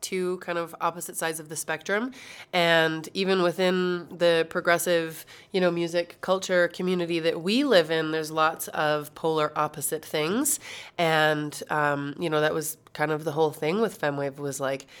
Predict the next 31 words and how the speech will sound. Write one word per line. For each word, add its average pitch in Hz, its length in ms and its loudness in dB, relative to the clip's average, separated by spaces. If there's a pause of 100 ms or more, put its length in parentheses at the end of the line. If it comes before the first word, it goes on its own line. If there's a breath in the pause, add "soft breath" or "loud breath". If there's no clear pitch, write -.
(120 loud breath)
"Hey, 269 180 4
we 202 160 2
see 233 240 2
all 185 180 8
of 160 100 -2
this 180 300 -4 (160)
cool 180 440 2
stuff 170 500 -2
happening 170 440 0
and 156 100 -4
being 160 220 -4
created 160 400 -4
by 151 280 -2 (280 loud breath)
women 156 240 0
and 151 140 -2
non-binary 147 600 0
folks, 190 340 -2
but 147 360 -6
we 156 80 -6
don't - 280 -6
see 170 140 -2
them 151 160 -2
on 139 180 -2
posters 190 640 -6
or 147 240 0
at 135 120 -2
shows 170 420 0
or 143 220 0 (300 loud breath)
on 156 160 -2
stages." 170 640 -2
Um, 147 520 -2